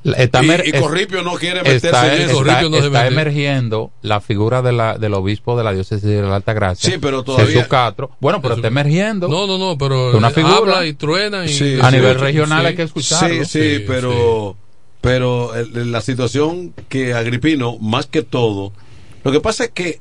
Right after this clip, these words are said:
Speaker 2: tradicionalmente esas son figuras como Agripino, que son los, que han sido los,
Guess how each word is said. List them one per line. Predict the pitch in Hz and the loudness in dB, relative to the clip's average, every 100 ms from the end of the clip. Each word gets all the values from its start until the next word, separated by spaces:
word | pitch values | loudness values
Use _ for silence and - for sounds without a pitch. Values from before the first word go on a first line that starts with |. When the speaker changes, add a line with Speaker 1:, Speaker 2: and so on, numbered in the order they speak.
| - | -4
Speaker 2:
tradicionalmente | 143 151 135 190 226 170 151 160 | 0 0 0 -2 -2 -4 -4 -4
esas | 180 | -4
son | 196 | -4
figuras | 160 165 160 151 127 - | -4 -4 -2 -4 -6 -4
como | 120 120 | -2 0
Agripino, | 113 113 - 147 117 98 101 - - - - - - - - | -2 -2 -2 -2 0 -6 -10 -18 -20 -20 -20 -20 -20 -20 -14
que | - 143 | -6 -4
son | - 180 | -2 -4
los, | 196 175 170 127 | -4 -6 -8 -8
que | 165 | -6
han | 175 | -4
sido | 202 208 | -4 -4
los, | 196 190 | -4 -6